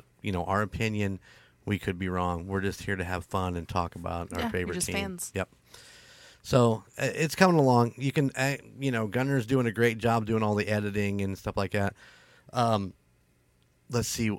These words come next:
Speaker 1: Uh, this week's episode, uh, that's going to air, what is today? Today is the
Speaker 2: Seventh.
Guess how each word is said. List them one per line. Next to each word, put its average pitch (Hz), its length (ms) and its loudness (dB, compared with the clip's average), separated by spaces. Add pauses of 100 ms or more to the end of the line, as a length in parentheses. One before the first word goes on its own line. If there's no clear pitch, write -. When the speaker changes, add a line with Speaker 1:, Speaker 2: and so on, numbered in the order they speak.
Speaker 1:
Uh, 101 220 -2 (1500)
this 120 300 2
week's 127 240 2
episode, 107 680 2
uh, 107 380 -2
that's 98 200 -4
going 107 240 -4
to - 200 -8
air, 101 540 2
what 101 380 -2
is 98 140 -2
today? 95 340 0
Today 101 240 -2
is 85 220 -2
the 90 720 -2 (280)
Speaker 2:
Seventh. 135 460 -10